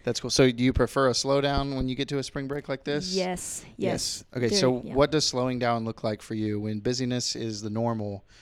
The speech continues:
Speaker 1: uh, what do you do when you slow down?
Speaker 2: Um, slowing down, I really like paint by numbers. So I'll just sit down at my table and paint for hours, listening to music or watching something. Um,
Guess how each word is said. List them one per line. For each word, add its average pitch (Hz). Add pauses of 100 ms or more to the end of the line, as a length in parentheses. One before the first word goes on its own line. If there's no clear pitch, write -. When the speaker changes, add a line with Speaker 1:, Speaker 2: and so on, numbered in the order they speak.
(260)
Speaker 1:
uh, 101
what 104
do 113
you 110
do 113
when 113
you 107
slow 110
down? 110 (480)
Speaker 2:
Um, 247
slowing 269
down, 247 (120)
I 220 (100)
really 233
like 220
paint 240
by 226
numbers. 196 (280)
So 190 (260)
I'll 196
just 196 (260)
sit -
down 202
at 190
my 196
table 190
and 185
paint 214
for -
hours, 190 (380)
listening 214
to 196
music 190
or 185
watching 175
something. 180 (400)
Um, 196